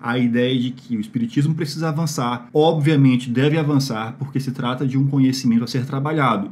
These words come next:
Mas a questão que fica e deve ser respondida por cada um de nós é:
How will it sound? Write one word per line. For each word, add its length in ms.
Mas 260
a 80
questão 500
que 160
fica 640
e 80
deve 280
ser 220
respondida 840
por 240
cada 260
um 120
de 100
nós 440
é: 320